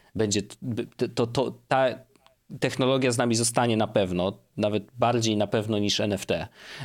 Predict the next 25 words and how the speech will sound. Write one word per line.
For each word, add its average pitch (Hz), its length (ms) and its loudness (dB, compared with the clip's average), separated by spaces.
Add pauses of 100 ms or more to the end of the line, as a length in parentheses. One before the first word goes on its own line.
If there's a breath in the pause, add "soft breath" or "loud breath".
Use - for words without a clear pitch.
Yy, 110 420 2
więc, 139 500 2
<laughs> 165 340 2
yy, 170 60 4
jakby, 160 360 0
no, 175 140 0
prawdopodobnie, 175 920 0 (160)
mm, 170 540 0
no, 175 120 0
musimy 185 300 2
się 180 120 0
nauczyć 175 420 2
z - 80 -2
niej 180 140 2
korzystać 170 580 0
w - 100 -8
taki 117 240 -4
sensowny, 135 600 2 (540)
jakiś, 123 360 0
wiesz, 104 200 2
kreatywny 120 480 0
sposób. 117 500 -2 (420 loud breath)
Yy, 117 80 -2 (300)
no 160 80 0
i, 277 100 -2